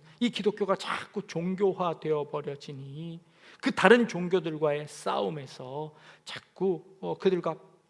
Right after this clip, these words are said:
이렇게 맞서는 그런, 어, 음, 형-, 형상을 볼 수 있습니다. 그것에 대해서 많은 사람들이 불편해하고 오히려 기독교에 관해서 반감을 갖는, 아,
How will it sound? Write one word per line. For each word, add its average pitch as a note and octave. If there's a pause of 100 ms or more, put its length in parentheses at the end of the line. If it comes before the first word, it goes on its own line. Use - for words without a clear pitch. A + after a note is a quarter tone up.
(360)
이렇게 F#3+ (200)
맞서는 E3 (320)
그런, F3
어, C#3 (300)
음, G3+ (200)
형-, G#3+
형상을 D#3+ (240)
볼 F3+
수 -
있습니다. - (260)
그것에 G#3+
대해서 C#3+
많은 D3
사람들이 D#3 (260)
불편해하고 E3 (180)
오히려 A3
기독교에 F3+
관해서 D3 (260)
반감을 C3+
갖는, C3 (240)
아, C3+